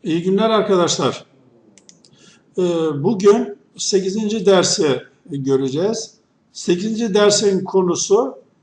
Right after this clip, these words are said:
isimlerin çoğulları. Arnavutçası ise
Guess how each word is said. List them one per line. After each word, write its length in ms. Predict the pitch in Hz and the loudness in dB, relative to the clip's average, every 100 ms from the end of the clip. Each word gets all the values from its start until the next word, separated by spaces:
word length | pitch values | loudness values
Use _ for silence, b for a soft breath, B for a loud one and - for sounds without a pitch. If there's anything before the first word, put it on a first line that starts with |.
| _ - | _ -8
isimlerin 760 | 233 190 240 214 202 226 247 | -4 -2 -2 4 6 6 2
çoğulları. 880 | - 196 196 196 190 170 139 98 - _ _ _ _ _ 185 | -2 2 6 6 6 4 2 -2 -8 _ _ _ _ _ -4
Arnavutçası 720 | 180 196 202 190 175 139 160 | -2 2 2 2 -2 -4 -6
ise 400 | 143 - 233 | -6 -4 -6